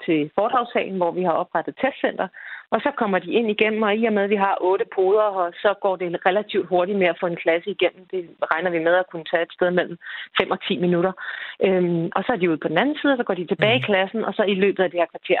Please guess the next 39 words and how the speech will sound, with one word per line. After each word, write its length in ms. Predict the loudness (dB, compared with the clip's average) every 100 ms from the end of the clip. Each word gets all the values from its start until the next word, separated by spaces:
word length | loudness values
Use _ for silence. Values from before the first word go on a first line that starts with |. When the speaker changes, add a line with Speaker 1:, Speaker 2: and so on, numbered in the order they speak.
| 0
Speaker 1:
har 100 | -2
de 60 | -2 -2
deres 160 | -2 -4 -18 _ -20 -4
øh, 120 | -2 -2 -2
testsvar. 580 | -2 -2 -8 -4 -4 -6 -14 -4
Og, 300 | -2 0 0
øh, 200 | 0 -2 -2
og 80 | -4 _ 0
i 120 | 2
og 80 | 2
med, 80 |
at 80 | 0
det 100 | 0
går 100 | -2
ind 140 | -2 -4
til 80 | -2 0
eleven 320 | 0 0 -2 -2
selv, 160 | -2 -2 -2
så 60 |
er 80 | -2
det 140 | -2 -2
sådan 140 | 0
ligesom 200 | 0 2
noget, 260 | 2 2 2
man 140 | 0
lige 100 | 0 0
gør 60 |
opmærksom 400 | 0 0 0 -4
på 180 | -4 -2
for 60 | 0
læreren, 380 | 2 2 0 0
hvad 140 | 0
det 80 | 0
er 80 | -2
for 60 | -4
et 120 | -4
testsvar, 320 | -6 -2 -4 -4
man 100 | -6
har. 160 | -6